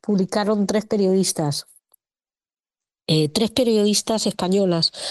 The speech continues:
Una de ellas es la periodista de Radio Televisión Española y luego las otras dos, ahora mismo he olvidado quiénes eran.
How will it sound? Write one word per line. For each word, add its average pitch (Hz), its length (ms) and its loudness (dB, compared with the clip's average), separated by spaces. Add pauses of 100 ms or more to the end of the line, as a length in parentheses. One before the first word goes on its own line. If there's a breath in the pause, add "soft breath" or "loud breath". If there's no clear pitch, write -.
(220 loud breath)
Una 220 140 2
de 214 80 2
ellas 220 220 0
es 220 100 -2
la 208 80 -2
periodista 190 400 0
de 185 80 0
Radio 180 180 2
Televisión 170 440 0
Española 226 640 0
y 208 140 0
luego 202 160 2
las 208 120 0
otras 208 280 0
dos, 220 320 0
ahora 202 300 0
mismo 233 320 2
he 196 80 4
olvidado 190 420 2
quiénes 185 320 -2
eran. 180 240 -4